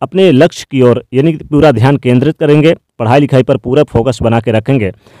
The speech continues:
घूमने फिरने से बचेंगे। स्वास्थ्य भी आपका अच्छा रहेगा। मिथुन राशि के जातकों स्वास्थ्य संबंधी परेशानियों से मुक्ति मिलेगी। पहले अगर कोई हॉस्पिटल ख-, अ, हॉस्पिटलाइज खर्च थे तो उससे अब आपको राहत मिलेगी। घर परिवार का सपोर्ट मिलेगा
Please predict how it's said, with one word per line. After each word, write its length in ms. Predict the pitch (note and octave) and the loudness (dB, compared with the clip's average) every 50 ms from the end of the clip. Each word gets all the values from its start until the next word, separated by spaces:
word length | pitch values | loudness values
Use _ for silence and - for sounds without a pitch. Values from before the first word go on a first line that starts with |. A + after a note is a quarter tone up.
| _ _ _ - | _ _ _ -2
घूमने 300 | - C#3 F#3 G3 G#3+ G3 | 0 0 2 2 2 2
फिरने 260 | E3+ E3+ D#3 D#3+ D#3 | 2 2 2 2 2
से 120 | - D3 | 2 2
बचेंगे। 440 | A#2 B2 B2 - D3+ C#3 G#2+ G2+ F#2+ - - _ _ _ _ _ _ | 2 2 2 2 2 2 0 0 -4 -6 -10 _ _ _ _ _ _
स्वास्थ्य 420 | - - B2 B2 C#3 C3+ - C#3 | -6 -2 0 0 0 0 0 0
भी 100 | D3 D#3 | 2 2
आपका 260 | E3 D#3+ - - F3 | 2 2 2 0 -2
अच्छा 200 | E3+ - - D#3+ | -4 -2 0 0
रहेगा। 300 | D#3 D#3+ D#3 D#3 E3 F3 A3+ A3 F#3+ | 2 2 2 2 2 0 0 -4 -6
मिथुन 300 | B2 B2 C#3 C#3 - D3+ | -4 -2 -2 0 0 0
राशि 220 | D3 D3+ D#3 C#3+ C3+ | 2 2 0 2 0
के 60 | D#3 | -2
जातकों 180 | D3+ D3+ F3 D#3+ | -2 -2 -2 -4
स्वास्थ्य 360 | - - C3 C3+ C#3 - C#3 | 0 0 2 2 2 0 -2
संबंधी 360 | - C#3+ C#3 C3 C3 C3+ D3 | -4 -2 -2 0 0 0 0
परेशानियों 440 | - C#3 B2 A#2+ - B2+ B2 B2+ C3 | 0 0 0 0 0 0 -2 -2 -2
से 180 | - - A#2+ | -2 -2 -2
मुक्ति 280 | G#2+ A2+ A#2 A2+ - D3+ | 0 -2 -2 -4 -4 -2
मिलेगी। 320 | D3 D3+ D3+ C#3+ C#3+ D#3 D#3+ - _ _ _ _ _ _ _ _ - | 0 2 2 2 2 0 -2 -4 _ _ _ _ _ _ _ _ 0
पहले 200 | D#3 D#3 F#3 G#3 | 2 4 4 4
अगर 160 | G3 F#3+ - | 4 2 0
कोई 200 | - F3+ F3 E3 | 0 0 2 2
हॉस्पिटल 500 | C#3 B2+ C3 C#3 - - D3 F#3 F#3 F3 | 4 4 2 2 2 0 -2 -2 -4 -4
ख-, 140 | - - D#3+ | -4 -6 -6
अ, 320 | - - B2+ B2 A#2+ A2+ | -2 0 0 2 2 2
हॉस्पिटलाइज 640 | B2 C#3+ D#3 - - C#3+ A#2+ C#3 C#3+ D3+ F3 E3+ - | 2 2 0 0 -2 -4 0 2 2 2 2 2 0
खर्च 340 | - C#3+ C3 B2 C3 - | -2 -4 -2 -4 -4 -2
थे 80 | D#3 D#3+ | -2 -2
तो 120 | D3+ C#3+ | 0 -2
उससे 220 | C#3 C3+ - F3+ F3 | -2 -2 0 2 2
अब 160 | C#3+ A#2+ B2+ | 4 4 2
आपको 220 | C3 B2+ - D3+ | 2 0 0 0
राहत 320 | - A#2 A#2 A#2+ C#3+ C#3+ - | 0 2 2 2 0 0 0
मिलेगी। 400 | B2 A2+ A2+ G#2 G2+ G#2+ G#2+ A2+ - _ _ _ _ - - _ _ _ - | 0 0 0 0 -2 -4 -6 -6 -10 _ _ _ _ -20 -20 _ _ _ -6
घर 140 | A2+ B2+ C3 | -4 -4 0
परिवार 320 | C#3 C3 A#2+ B2+ C#3 C#3 | 0 2 2 4 2 2
का 80 | B2+ C3 | 0 -2
सपोर्ट 340 | - - A#2+ B2 C#3+ C#3 B2+ | -2 -2 -2 0 0 0 2
मिलेगा 400 | C#3 C3+ C3+ C3 C3+ C3+ C3+ | 2 2 4 4 4 4 2